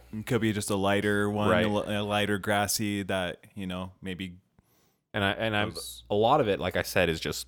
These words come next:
Speaker 2: looking at it. Like, I can see the mint, I can see the lemon verbena, I can see the lemongrass, and then I can kind of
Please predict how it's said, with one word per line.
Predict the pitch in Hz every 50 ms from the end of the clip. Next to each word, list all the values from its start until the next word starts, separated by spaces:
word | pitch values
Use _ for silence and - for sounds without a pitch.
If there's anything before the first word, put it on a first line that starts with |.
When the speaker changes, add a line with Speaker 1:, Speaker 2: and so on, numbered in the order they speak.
| - -
Speaker 2:
looking | - 101 85 85 87 101 101 - 92 82 85
at | 85 78 78
it. | 60
Like, | 76 82 - - -
I | 98 104
can | - - 104 90
see | - - - - - - - 113 117 135
the | 135 143
mint, | 135 117 101 92 98 139 - - - - - - - - - - - -
I | - 85 85
can | - - 85 87
see | - - - - - - - - 120 113 117 123 139 165 - - - - -
the | 113 104
lemon | 101 98 92 92 98 95 95 95
verbena, | 92 98 95 95 87 82 82 85 85 95 110 139 170 - - - - - - - - - - - _ _ _ _ _ _ _ _ _ _ _ _ _ _ _ _ _ _ _ _ _ _ _ -
I | 104 98
can | 101 - - 107 98 95 95 95 92 92 92 92 92 87 82 85
see | 85 - - - - - - - - - - 104 101 101 101 107 110 120 123 123 123 - - -
the | 123 104
lemongrass, | 101 95 90 90 101 110 120 139 147 165 180 202 - - - - - - - - - - - - - - _ _ _ _ _ _ _ _ _ _ _ _ _ _ _ _ _ _ _ _ _ -
and | 120 113 107 104
then | 101 98
I | 95 95
can | 90 - 107 92 90 90 87 87 87 85 - - - - - - - 80 69 - - - - -
kind | - - 95 90
of | 87 87 90 101